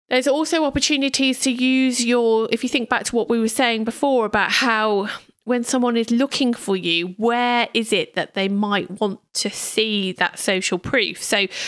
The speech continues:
for example, if you're an Inner Hub member and you've got a listing on our Meet the Social Pro directory, then go and add it in there. That's a classic example where people have a lot of choice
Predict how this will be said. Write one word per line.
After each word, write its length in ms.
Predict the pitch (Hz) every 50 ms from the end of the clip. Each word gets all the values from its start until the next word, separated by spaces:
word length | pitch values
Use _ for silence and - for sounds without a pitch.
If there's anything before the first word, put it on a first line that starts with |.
| - - -
for 100 | - 240
example, 280 | 233 - 254 226 - 233 226
if 100 | 220 -
you're 260 | 262 262 233 - -
an 100 | 214 208
Inner 280 | - - 233 240 247 240
Hub 300 | - - 233 202 214 214
member 640 | 220 269 311 311 311 285 - - - - 196 233 - - - - - -
and 240 | - 190 190 190 -
you've 240 | 196 190 185 185 -
got 200 | - 190 - 185
a 40 |
listing 380 | 185 196 190 - - 190 185 185
on 180 | 175 175 185 180
our 240 | 175 - 180 175
Meet 280 | 170 175 185 185 185 -
the 40 | 180
Social 380 | - - 190 185 180 - 180
Pro 300 | 175 - - 196 180 180
directory, 840 | 180 180 180 180 185 247 - - - - - - 185 185 - 180 180 -
then 220 | - 254 262 240
go 300 | - - 254 233 240 240
and 140 | 240 226 220 -
add 240 | - 208 208 208
it 100 | 208 -
in 160 | - 190 190 196
there. 460 | 233 247 240 220 190 175 165 - 180 185
That's 240 | 220 240 247 247 -
a 60 | 226
classic 760 | - - - - - - 294 285 302 - - - 233 - -
example 640 | 226 - 220 233 220 220 226 214 - - 175 175 160
where 160 | 190 185 175
people 360 | - - 220 214 - - 202 202
have 180 | - - 190
a 60 | 202 202
lot 220 | 208 220 - -
of 120 | 269 -
choice 560 | - - - 320 285 214 208 226 262 - -